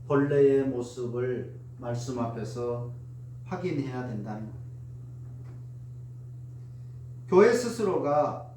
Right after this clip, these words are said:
말씀의 거울 앞에 서서 교회의 정체성을 다시 회복해야만 됩니다. 그 옛날 마틴 루터가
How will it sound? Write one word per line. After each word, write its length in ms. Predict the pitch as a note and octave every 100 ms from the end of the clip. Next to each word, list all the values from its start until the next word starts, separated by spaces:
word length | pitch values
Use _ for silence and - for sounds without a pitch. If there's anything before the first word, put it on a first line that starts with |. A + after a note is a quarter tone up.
| - -
말씀의 560 | C3+ D#3+ G#3+ G#3+ G#3+
거울 320 | F3 E3 E3+ D#3+
앞에 240 | D#3+ D#3+
서서 680 | D3 C3+ D3+ D3+ D#3+ - - - - - -
교회의 580 | E3 G3 G#3+ G#3+ G#3+
정체성을 1200 | - D3 D#3+ D#3+ G#3 G3+ G3 F#3+ G3 G#3+ G#3+ - - - -
다시 600 | C3+ B2+ - D3 D3 D3+ - - - -
회복해야만 960 | F#3+ F#3+ - - - E3 C#3 C#3 C#3+
됩니다. 200 | - - - - - - - - - - - - - - - - - - - - - -
그 180 | G3+ A#3
옛날 380 | G#3+ G#3 G3+ F#3
마틴 400 | F3 F3+ F#3+ F3+
루터가 800 | D#3+ C#3+ D3 C#3+ D#3+ - -